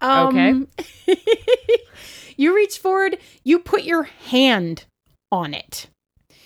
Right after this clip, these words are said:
Speaker 2: And immediately there is this sensation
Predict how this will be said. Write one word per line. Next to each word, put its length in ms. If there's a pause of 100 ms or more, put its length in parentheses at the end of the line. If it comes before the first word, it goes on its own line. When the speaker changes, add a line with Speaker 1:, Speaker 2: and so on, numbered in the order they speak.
(420)
Speaker 2:
And 400 (160)
immediately 1400 (340)
there 260
is 220
this 160
sensation 1160